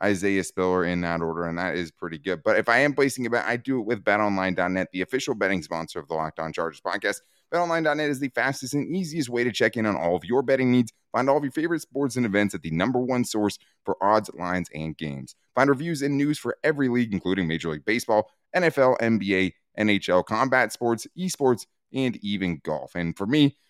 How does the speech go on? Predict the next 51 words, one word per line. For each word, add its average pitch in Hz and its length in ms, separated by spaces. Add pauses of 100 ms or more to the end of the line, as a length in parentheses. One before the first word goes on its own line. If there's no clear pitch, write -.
(640)
football 151 320
season 95 380
is 78 80
back, 82 320
so 87 280
<laughs> - 40
I 165 220
know 151 180
what 127 100
I'm 120 180
gonna 117 160
be 110 120
betting 107 320
on 98 200 (300)
over 117 280
these 110 260
next, 98 380
you 101 100
know, 92 180
four 104 400
months, 92 320
because 95 320
football 113 380
is 107 100
the 113 120
best 120 320
time 104 180
to 95 80
get 87 220
in 90 160
on 82 180
the 85 120
action. 85 340
There's 90 160
so 131 160
many 127 200
good 101 220
N 95 140
F 92 100
L 85 120
futures 120 400
that 110 120
are 110 80
still 104 220
going 104 280
on 104 120
before 92 240
the 90 80
regular 87 340
season 87 260
starts. 85 320